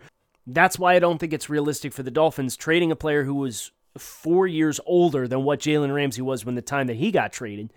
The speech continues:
plus this slew of knee injuries. You're not getting two ones and a four like Jalen Ramsey got. It's just not realistic. I think an interesting comparison is that of Darius Slay.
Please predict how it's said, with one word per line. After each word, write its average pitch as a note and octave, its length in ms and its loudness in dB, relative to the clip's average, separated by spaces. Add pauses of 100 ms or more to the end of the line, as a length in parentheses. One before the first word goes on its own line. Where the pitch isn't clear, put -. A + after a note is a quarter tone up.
(500)
plus E3 360 0
this D#3+ 200 2
slew D#3 400 2
of B2+ 140 0
knee E3 240 2
injuries. F3 560 -4 (1120)
You're D#3+ 160 0
not F#3+ 180 8
getting F#3+ 200 0
two F#3+ 180 -2
ones E3 340 2
and C#3+ 80 -2
a B2+ 40 -4
four - 440 -10 (300)
like C3+ 220 -2
Jalen A#2+ 340 -2
Ramsey F2+ 280 -14
got. - 240 -20
It's A#2+ 200 -12
just C3+ 180 -8
not C3 200 -4
realistic. A2+ 540 -10 (680)
I D3+ 100 -2
think G#3 180 4
an F#3+ 100 2
interesting G#3+ 760 0
comparison C#3 1000 -2 (1300)
is D#3 160 -2
that F3+ 220 6
of C3+ 160 -4
Darius E3+ 440 2
Slay. C3 580 -8